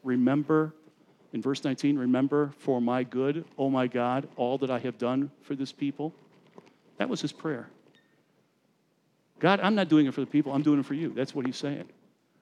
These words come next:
As leaders, you should be saying the same thing. "God, I'm not doing this for the pay here. I know you're not doing it for the pay here 'cause we don't pay you much. I'm not doing it for the pay.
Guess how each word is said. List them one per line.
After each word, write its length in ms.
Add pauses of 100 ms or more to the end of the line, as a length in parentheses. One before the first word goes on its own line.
(1700)
As 180
leaders, 400 (300)
you 80
should 100
be 60
saying 180
the 80
same 180
thing. 300
"God, 300
I'm 100
not 160
doing 160
this 140
for 80
the 80
pay 240
here. 260 (240)
I 80
know 140
you're 100
not 140
doing 140
it 40
for 80
the 80
pay 220
here 160
'cause 160
we 40
don't 140
pay 120
you 60
much. 220
I'm 1120
not 100
doing 220
it 80
for 80
the 80
pay. 400